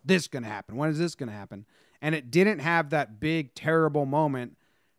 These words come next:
that I thought was gonna kinda, like, ruin it. 'Cause sometimes they overdo that. Like, if they,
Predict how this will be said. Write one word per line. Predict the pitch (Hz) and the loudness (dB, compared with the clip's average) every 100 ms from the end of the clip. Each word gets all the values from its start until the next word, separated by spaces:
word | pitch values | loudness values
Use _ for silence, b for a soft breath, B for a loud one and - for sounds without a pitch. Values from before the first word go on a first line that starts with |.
| - | -10
that | 123 | -2
I | 131 | -2
thought | - 165 147 147 _ | 0 4 6 4 _
was | 139 131 | -6 -4
gonna | 131 139 | -2 -4
kinda, | 123 131 131 120 117 | -4 -4 -4 -6 -8
like, | 127 107 | -8 -2
ruin | 135 139 113 | 0 2 0
it. | 95 _ _ - | -8 _ _ -12
'Cause | 151 | -2
sometimes | 285 294 302 233 | 0 2 0 0
they | 170 - | -2 2
overdo | 180 180 165 139 139 147 | 2 4 0 -2 0 0
that. | 110 82 _ b b b | -2 -8 _ b b b
Like, | 165 | 0
if | 165 123 | 0 0
they, | 170 170 160 151 | 2 4 2 -2